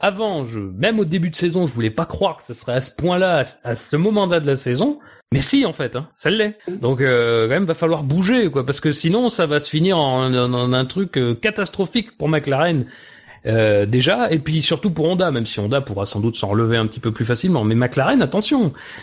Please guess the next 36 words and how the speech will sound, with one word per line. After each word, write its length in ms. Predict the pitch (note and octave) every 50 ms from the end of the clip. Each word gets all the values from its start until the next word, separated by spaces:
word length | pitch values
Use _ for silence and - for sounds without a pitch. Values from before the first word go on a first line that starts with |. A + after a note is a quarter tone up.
| - -
c'est 160 | - - E3
comme 180 | - F3 D#3 -
ça 200 | - - C#4+ C#4+
que 340 | - - F3 E3 D#3 D#3 D3
des 160 | D3 D3 D3
fois 240 | - - C4+ D4 D4
tu, 1080 | - - E3 D#3+ D#3 D#3 D3+ D3+ C#3+ C#3+ C#3+ C#3 C#3 C#3 C3+ C3 C3 B2+ B2+ B2+ B2 A#2+
même 160 | C3 D#3 F3+
s'ils 220 | F#3 - F3+ E3 E3+
ont 80 | E3+
su 160 | - - E3
se 60 | D3+ C#3+
développer 640 | D3+ D3+ C#3+ D#3+ D#3+ D#3 - F3 E3+ E3 - - _
ailleurs 380 | F#3 A#3 A3+ A3+ A3+ G#3+ - -
qu'en 120 | - D#3
Formule 340 | C#3 - C#3+ A#2+ B2 C#3+ G3+
un, 100 | C#4 D4
c'est 140 | D4 - C#3
comme 160 | - D3 D3+
ça 140 | - B3+ C#4
que 100 | C4+ - -
tu 300 | - D#3+ D#3 D3+ D3 C3+
deviens, 580 | B2+ D3 D3 C#3+ D#3+ A3+ C#4 D4 C#4 B3 G#3+
euh, 180 | F#3+ E3+ D#3+ D#3
une 120 | D#3 D#3
écurie, 500 | D3+ C#3+ - - E3 F#3 A#3 C4+ C4+ C4 A#3
euh... 440 | F#3 E3+ D#3+ D#3 D3+ D3 D3 D3 C#3+ C#3+ - - - - - - - -
Enfin 220 | A#2 - D3 D3
tu 180 | C#3 - - C3
perds 240 | - G#3+ A#3+ B3 B3
ton 100 | F#3+ E3
statut 360 | - - E3 D#3 - - A#3
de 100 | F#3+ D3+
grande 240 | B2+ C3 F3 F#3 F3+
écurie, 400 | D#3+ - - A3+ C4 C4 A3 F3
hein. 80 | E3+